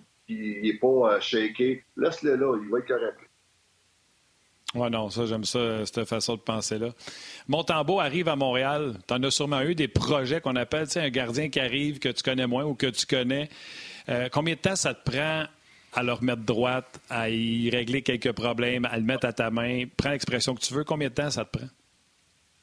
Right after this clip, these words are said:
Speaker 1: Ah, ça peut, ça peut être long, euh, Martin, parce que j'ai, j'aime pas changer un gardien de but de A à Z. Euh, c'est, premièrement, ce gardien de but-là arrive avec des qualités. C'est la raison pourquoi ils sont dans la Ligue nationale.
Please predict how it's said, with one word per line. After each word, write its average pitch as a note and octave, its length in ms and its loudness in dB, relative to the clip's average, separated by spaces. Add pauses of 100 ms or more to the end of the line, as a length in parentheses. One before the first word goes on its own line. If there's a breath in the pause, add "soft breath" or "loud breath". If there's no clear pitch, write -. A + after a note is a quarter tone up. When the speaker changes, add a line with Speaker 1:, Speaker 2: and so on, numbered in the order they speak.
(760)
Speaker 1:
Ah, D#3+ 460 2
ça D3+ 120 -2
peut, F#3+ 200 2 (100)
ça - 160 -2
peut C3 180 0
être - 160 -8
long, C3 380 2
euh, G2+ 340 2 (480 loud breath)
Martin, G#2 500 -2
parce - 200 -4
que B2 480 4 (520)
j'ai, A#2 300 -2
j'aime D3 260 -2
pas A#3 220 0
changer C3+ 360 0
un D3+ 60 2
gardien A#2+ 300 0
de A2+ 80 0
but C#3 140 -6
de C3 80 4
A A2 220 4
à G#2 80 0
Z. A2 100 -10 (200)
Euh, G2+ 200 0 (400)
c'est, A2 320 -4 (580)
premièrement, E3 340 0
ce D#3 120 -2
gardien A#2+ 380 0
de A2+ 60 0
but-là A#2+ 400 2
arrive B2 320 0
avec G#2 160 -2
des G#2+ 140 -2
qualités. A2+ 580 -2 (240)
C'est A2+ 40 -2
la A2 120 2
raison G#2+ 220 2
pourquoi - 200 0
ils - 40 -2
sont A2 120 0
dans G2+ 120 2
la F#2+ 80 0
Ligue G#2 140 -2
nationale. G#2 560 0